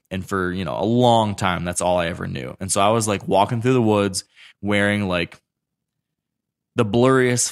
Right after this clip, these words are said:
fuzziest, cruddiest, cheap gas station glasses you could ever get.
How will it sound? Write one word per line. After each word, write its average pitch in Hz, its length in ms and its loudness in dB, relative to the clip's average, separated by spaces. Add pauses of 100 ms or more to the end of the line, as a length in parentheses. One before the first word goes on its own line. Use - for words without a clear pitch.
(120)
fuzziest, 101 760 0
cruddiest, 98 760 -2
cheap 101 520 -4
gas 95 280 -2
station 95 340 -6
glasses 85 480 -6
you 80 60 -6
could 85 120 -8
ever 73 180 -10
get. 87 260 -8